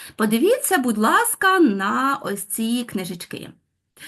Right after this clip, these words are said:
Е, звичайно, зрозуміли, що їх автором є сьогоднішній герой нашого уроку Іван Андрусяк.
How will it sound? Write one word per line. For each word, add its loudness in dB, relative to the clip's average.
Е, -2
звичайно, 2
зрозуміли, 0
що -2
їх -6
автором -2
є -4
сьогоднішній -2
герой 0
нашого 2
уроку -2
Іван 2
Андрусяк. -8